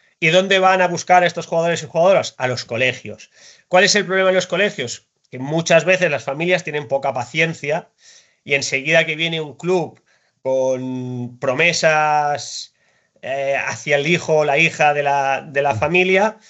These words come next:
Speaker 1: enseguida lo sacan del colegio y lo llevan a los clubes. ¿Esto qué
Speaker 2: Ujú.
Speaker 1: hace? Perder importancia,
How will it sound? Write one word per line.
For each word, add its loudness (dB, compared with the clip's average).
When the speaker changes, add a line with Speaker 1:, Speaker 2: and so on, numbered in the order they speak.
Speaker 1:
enseguida 0
lo -10
sacan 0
del -2
colegio 0
y -8
lo -6
llevan -2
a -2
los -10
clubes. -6
¿Esto -2
qué 4
Speaker 2:
Ujú. 4
Speaker 1:
hace? -4
Perder 0
importancia, -2